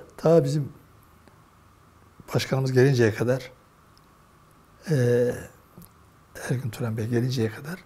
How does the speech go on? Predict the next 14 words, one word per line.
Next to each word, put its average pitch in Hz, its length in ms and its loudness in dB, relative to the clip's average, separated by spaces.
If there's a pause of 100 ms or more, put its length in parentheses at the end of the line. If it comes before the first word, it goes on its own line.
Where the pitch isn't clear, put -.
(340)
o - 180 -14
ka-, - 80 -8
şimdi 170 240 2
onu 160 200 4 (120)
şey - 180 2
yapmışlar, - 480 0
asfalt 147 280 6
döküle 165 300 4
döküle 151 380 2 (800)
şey 180 300 4 (100)
altta 160 320 6
kalmış. - 520 -4 (1300)
O 147 60 4
ulu 147 460 2